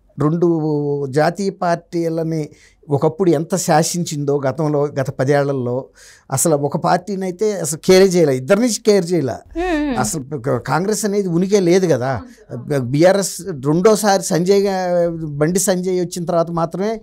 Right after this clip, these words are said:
Speaker 2: బీజేపీ
Speaker 1: బీజేపీకి ఇక్కడ
Speaker 2: కొంచెం
Speaker 1: గుర్తింపు
Speaker 2: బలం
Speaker 1: వచ్చింది,
Speaker 2: వచ్చింది.
Speaker 1: బలం
Speaker 2: అవును సార్.
Speaker 1: పెరిగింది.
Speaker 2: అవును సార్.
Speaker 1: అప్పుడు దాకా బీజేపీ బలం కూడా చాలా నామమాత్రమైన పరిస్థితి.
Speaker 2: మ్మ్, మ్మ్.
Speaker 1: ఆ, ఆ, అది బీఆర్ఎస్కి, అదే టీఆర్ఎస్కి ఇంకా మనోధైర్యం పెంచింది.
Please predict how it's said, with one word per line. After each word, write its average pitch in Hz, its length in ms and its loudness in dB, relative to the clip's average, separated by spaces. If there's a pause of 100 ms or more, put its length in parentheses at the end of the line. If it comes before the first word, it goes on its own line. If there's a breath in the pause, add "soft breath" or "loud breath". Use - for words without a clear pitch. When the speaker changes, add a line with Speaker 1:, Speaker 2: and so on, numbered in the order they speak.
Speaker 2:
బీజేపీ 262 280 0
Speaker 1:
బీజేపీకి 202 400 4
ఇక్కడ 214 140 0
Speaker 2:
కొంచెం - 220 2
Speaker 1:
గుర్తింపు 190 60 4
Speaker 2:
బలం 202 300 4
Speaker 1:
వచ్చింది, - 0 -
Speaker 2:
వచ్చింది. 160 320 0
Speaker 1:
బలం 160 120 6
Speaker 2:
అవును 180 120 2
సార్. 165 120 4
Speaker 1:
పెరిగింది. 139 360 -2
Speaker 2:
అవును 220 180 -8
సార్. - 220 -12
Speaker 1:
అప్పుడు 196 240 -2
దాకా 214 200 2
బీజేపీ 202 500 0
బలం 196 280 -2
కూడా 202 180 -4 (100)
చాలా 190 180 2
నామమాత్రమైన 180 800 -2
పరిస్థితి. 160 520 -2
Speaker 2:
మ్మ్, 240 80 2
మ్మ్. 208 500 0
Speaker 1:
ఆ, 170 180 2 (200)
ఆ, 160 280 0
అది 214 340 0 (400)
బీఆర్ఎస్కి, 202 920 0
అదే 165 260 0 (140)
టీఆర్ఎస్కి 190 540 2
ఇంకా 175 500 2 (200)
మనోధైర్యం 185 560 2
పెంచింది. 156 580 -2